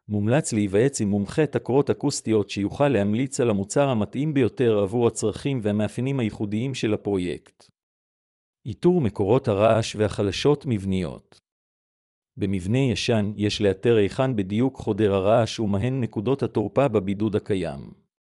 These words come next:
לעתים יש צורך בחיזוק מבני של קירות או תקרות לפני התקנת בידוד נוסף.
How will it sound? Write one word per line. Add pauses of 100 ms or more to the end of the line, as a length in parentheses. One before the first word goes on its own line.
(800)
לעתים
יש
צורך
בחיזוק
מבני
של
קירות
או
תקרות
לפני
התקנת
בידוד
נוסף.